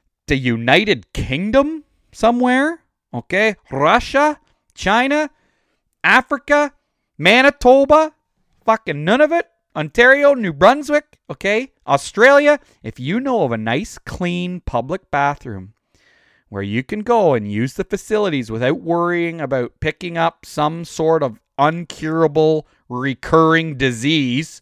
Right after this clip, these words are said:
from sitting on the toilet, and I know everybody's gonna say, "You don't pick up fucking diseases from sitting on the toilet." Well, maybe you fucking do,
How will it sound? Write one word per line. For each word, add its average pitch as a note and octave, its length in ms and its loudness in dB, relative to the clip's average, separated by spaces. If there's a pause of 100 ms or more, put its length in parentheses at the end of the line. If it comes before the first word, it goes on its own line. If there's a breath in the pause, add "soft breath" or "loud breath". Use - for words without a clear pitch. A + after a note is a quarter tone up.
(160)
from A2 160 -12
sitting E3+ 360 -2
on E3 140 -2
the D3+ 80 -6
toilet, D3 520 0 (280 loud breath)
and B2+ 140 -2
I E3 180 6
know D3+ 220 2
everybody's C3 480 0
gonna B2+ 160 -4
say, A2+ 260 -2
"You A2+ 60 -2
don't B2 280 0
pick B2+ 200 -4
up A#2+ 220 -2
fucking A2+ 320 -8
diseases G2+ 500 -10
from G2 180 -16
sitting G#2 300 -10
on F#2+ 180 -10
the F#2+ 80 -14
toilet." G2 400 -10
Well, E3 200 2
maybe G#3 280 -2
you G3+ 120 -4
fucking D#3+ 380 -8
do, B2+ 260 -2